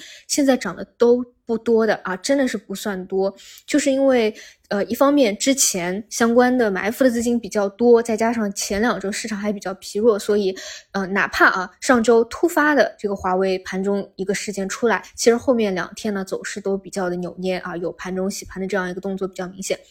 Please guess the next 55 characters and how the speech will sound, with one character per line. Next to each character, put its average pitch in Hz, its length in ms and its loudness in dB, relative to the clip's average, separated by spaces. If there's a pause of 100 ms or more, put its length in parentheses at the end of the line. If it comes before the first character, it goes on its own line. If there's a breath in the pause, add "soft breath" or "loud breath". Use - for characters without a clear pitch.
但 220 100 0
是 208 100 -4
你 196 120 -6
看， - 240 -12 (480 loud breath)
最 262 160 2
近 226 280 -4
啊， 185 140 -10
就 226 140 -4
这 247 120 0
两 202 160 0
天 190 360 -6
量 220 180 4
化 202 340 -2 (220)
也 190 420 -4 (280)
宽 202 200 -2
松 196 140 -4
了， 202 300 -4
然 202 100 -4
后 208 60 2
也 208 120 4
管 208 240 2
制 226 140 -4
了， 208 160 0 (160 loud breath)
然 202 140 -2
后 190 340 2 (140)
资 233 160 -4
金 233 240 -2
呢， 202 160 0
也 180 180 -4
想 185 220 -8
去 - 180 -10
挑 180 300 -8
战 196 340 -4 (160)
监 208 220 -2
管 185 180 -2
有 170 100 -8
没 180 200 -2
有 180 240 2
异 202 180 -4
动 190 160 -2
的 175 80 -6
这 175 100 -8
个 185 120 -8
放 190 200 -8
松， 190 240 -2 (220 loud breath)
就 254 100 0
确 269 220 4
实 - 120 -4
走 147 140 -8
得 - 80 -8
非 190 160 -12
常 175 140 -10
不 - 100 -20
错 - 280 -6 (160 soft breath)
啊。 170 180 -10